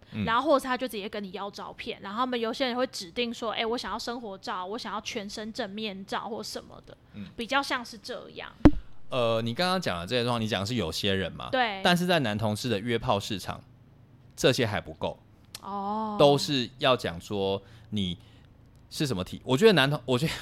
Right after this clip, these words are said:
Speaker 1: 其实我觉得异性恋吼，如果你是真的想要约炮的话，不要排斥这一套系统啦。
Speaker 2: 嗯。
Speaker 1: 但是我觉得这套系统，我先消毒一下，这套这种很像肉品市场的。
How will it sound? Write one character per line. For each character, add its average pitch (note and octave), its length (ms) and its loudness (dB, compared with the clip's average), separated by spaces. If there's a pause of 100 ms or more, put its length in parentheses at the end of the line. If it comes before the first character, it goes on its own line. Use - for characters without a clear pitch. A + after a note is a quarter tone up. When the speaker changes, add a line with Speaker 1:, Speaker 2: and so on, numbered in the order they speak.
(120)
Speaker 1:
其 G3 140 4
实 G#3 60 6
我 C3+ 100 8
觉 A#2 100 4
得 - 80 -2
异 D#3 80 4
性 C#3 200 2
恋 A2+ 180 4
吼， F2 180 -4 (340)
如 C#3 140 0
果 E3+ 80 8
你 A2 120 4
是 C3+ 100 -4
真 C#3 180 0
的 B2 80 4
想 G2 200 2
要 G2 40 4
约 G#2 200 4
炮 G2+ 180 4
的 E2 80 0
话， F#2+ 180 4
不 - 180 -2
要 B2 140 8
排 F2+ 280 0
斥 G2+ 260 -2
这 A2+ 160 2
一 F#2 80 0
套 G2 180 2
系 F#2 220 -4
统 - 260 -8
啦。 - 100 -14
Speaker 2:
嗯。 - 400 -6
Speaker 1:
但 E3+ 120 8
是 E3+ 40 2
我 B2 120 4
觉 E3+ 100 8
得 F3 60 8
这 F3+ 100 4
套 F3 100 8
系 E3 140 2
统， C3 180 4
我 G#2 80 2
先 D3+ 200 6
消 C#3 180 8
毒 G#2 180 2
一 F#2 40 2
下， A2+ 200 6 (200)
这 D#3+ 120 8
套 D#3 200 8
这 D3 100 0
种 A2 220 2 (260)
很 A2 100 4
像 C#3 220 8 (380)
肉 D#3+ 200 8
品 A2+ 220 2
市 B2 220 0
场 G2+ 280 2
的。 G2 140 0